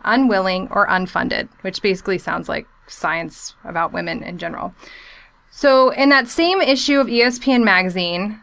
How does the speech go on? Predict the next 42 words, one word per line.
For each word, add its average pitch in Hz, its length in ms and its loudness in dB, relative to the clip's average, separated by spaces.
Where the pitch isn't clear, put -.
figure 285 300 2
skater 247 380 2
Ashley 202 420 2
Wagner 180 560 4
talks 233 380 0
about 294 180 2
the 262 200 0
impact 240 540 2
of 196 100 -8
the 208 80 -4
five 233 340 4
concussions 208 640 -2
she 247 180 2
has 254 120 2
had 202 340 4
in 202 80 -4
her 180 180 -2
career. 175 580 -2
And 247 200 2
I 302 220 6
will 339 380 2
admit 285 680 2
that 269 140 6
I 294 80 8
had 359 160 4
actually 349 440 4
never 254 300 6
even 254 380 2
considered 240 640 2
concussions 370 560 2
in 349 140 2
figure 330 260 0
skating 330 460 0
before 240 320 4
I 214 60 4
read 185 280 2
this, 262 320 0
and 233 160 2
it 233 160 2
is 240 480 2
simply 269 720 0
quite 254 500 -2